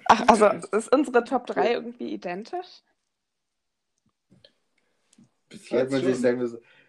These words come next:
Speaker 2: seid ihr irgendwie miteinander?
Speaker 1: <laughs>
Speaker 2: Irgendwie
Speaker 1: Sag mal,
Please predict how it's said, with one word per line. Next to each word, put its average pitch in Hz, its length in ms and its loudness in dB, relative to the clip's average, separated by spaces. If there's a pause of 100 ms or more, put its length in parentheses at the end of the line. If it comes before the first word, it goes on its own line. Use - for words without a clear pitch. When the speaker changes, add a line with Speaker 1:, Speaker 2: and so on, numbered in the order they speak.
(500)
Speaker 2:
seid 120 200 -10
ihr 123 180 -8
irgendwie 131 280 0
miteinander? - 680 2
Speaker 1:
<laughs> 427 40 -10 (1000)
Speaker 2:
Irgendwie 143 540 0
Speaker 1:
Sag 214 100 -2
mal, 208 680 -4